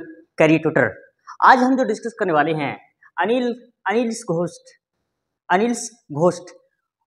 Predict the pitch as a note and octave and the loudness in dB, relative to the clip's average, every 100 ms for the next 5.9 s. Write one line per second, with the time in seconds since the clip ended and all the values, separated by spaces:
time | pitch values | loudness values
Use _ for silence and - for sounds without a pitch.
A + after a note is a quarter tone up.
0 | - B3+ C#4 A3 G#3+ B3 F#3+ F#3+ G3 A#3 | -2 0 2 2 4 4 2 0 -4 -4
1 | - - A3+ C4 B3+ B3+ F#3 - G#3+ A#3 | -14 -10 -4 -2 -4 -8 -10 -2 2 4
2 | C4 C#4+ - A3 - A#3+ G3 F3 D#3 B2+ | 4 0 0 -6 0 2 4 4 6 2
3 | - - _ - A3 G#3 A#3+ - - _ | 0 -12 _ 4 6 6 2 -6 -20 _
4 | F3+ - F#3+ A#3+ B3+ B3+ B3+ - - F#3+ | -12 -2 0 0 0 -2 -4 -16 -8 -8
5 | - A3+ A3+ A3 - C3 D3+ D3 | -2 -2 -2 -6 -10 0 4 4